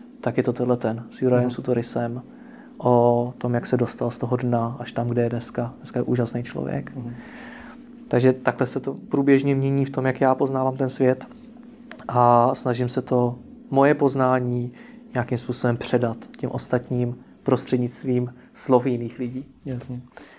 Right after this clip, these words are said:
Speaker 2: Jak vznikají plány vůbec na hosty tvoje? Bývá to náhoda, nebo cílevědomě jdeš za tím?
Speaker 1: Často je to náhoda. Je to, je to mix mnoha,
Speaker 2: Mhm.
Speaker 1: mnoha, mnoha zdrojů, mnoha, mm,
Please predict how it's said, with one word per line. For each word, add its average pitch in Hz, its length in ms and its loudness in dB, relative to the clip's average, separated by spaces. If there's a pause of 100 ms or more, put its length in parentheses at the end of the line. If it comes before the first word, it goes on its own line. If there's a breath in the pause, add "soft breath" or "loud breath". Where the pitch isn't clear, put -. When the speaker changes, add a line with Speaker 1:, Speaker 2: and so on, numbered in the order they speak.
(140 loud breath)
Speaker 2:
Jak 120 120 -2
vznikají 127 320 0
plány 123 320 2
vůbec 117 300 -2
na 117 100 -4
hosty 110 480 -6
tvoje? 98 380 -12 (220)
Bývá 110 340 -4
to 110 120 -6
náhoda, 113 560 0
nebo 104 220 -8
cílevědomě 107 720 -8
jdeš 101 180 -8
za 104 100 -6
tím? 104 280 -10
Speaker 1:
Často 135 380 2
je 135 80 2
to 139 140 -4
náhoda. 127 540 2
Je 127 80 8
to, 135 100 4
je 143 100 8
to 143 140 6
mix 139 600 2
mnoha, 127 420 4
Speaker 2:
Mhm. 123 80 0
Speaker 1:
mnoha, 127 300 4
mnoha 123 260 4
zdrojů, 127 460 6
mnoha, 123 300 4
mm, 127 560 -4